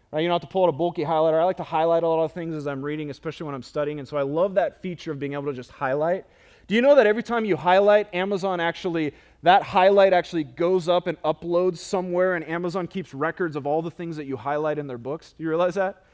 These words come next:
I don't know where it goes, it, like, uploads to a cloud or Jeff Bezos' brain or something. It goes somewhere, right? And they make note of the fact that you've highlighted this thing. And so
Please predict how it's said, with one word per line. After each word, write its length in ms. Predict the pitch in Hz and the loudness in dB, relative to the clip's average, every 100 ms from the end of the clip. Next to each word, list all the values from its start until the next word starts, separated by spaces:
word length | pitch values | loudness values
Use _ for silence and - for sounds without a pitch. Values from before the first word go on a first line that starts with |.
| _ _ | _ _
I 60 | 208 | 4
don't 60 | |
know 100 | 254 | 6
where 100 | 220 | 6
it 60 | 175 | 4
goes, 240 | 185 196 | 4 4
it, 40 | 185 | 2
like, 160 | 170 | 2
uploads 360 | 190 190 196 180 | 2 4 2 2
to 120 | 196 | -2
a 40 | 160 | -4
cloud 540 | - 180 165 170 170 | -2 0 2 2 2
or 180 | 147 131 - _ _ _ | 0 -2 -8 _ _ _
Jeff 260 | 185 185 | 0 0
Bezos' 520 | 190 185 175 160 151 123 | 4 4 4 -2 -8 -8
brain 440 | 143 160 170 165 | -2 0 2 0
or 60 | 160 | -2
something. 320 | 190 165 170 | -6 -6 -4
It 140 | 151 | 0
goes 260 | 147 247 226 | 4 4 4
somewhere, 640 | - 202 165 110 107 143 _ _ _ - | 0 0 0 -4 -6 -8 _ _ _ 2
right? 320 | 170 208 - - | 6 6 4 -2
And 160 | 180 190 | 0 4
they 120 | 226 | 6
make 200 | 247 240 | 8 6
note 360 | 202 214 269 269 | 6 8 10 10
of 120 | 214 | 6
the 100 | 170 | 4
fact 360 | - 151 165 - | 0 2 2 0
that 120 | 160 | -6
you've 180 | 190 165 | -6 -4
highlighted 580 | - 302 214 139 117 | 2 4 4 2 -2
this 160 | 101 - | -10 -14
thing. 240 | - 90 | -16 -12
And 100 | 156 | -12
so 240 | 160 202 | 0 0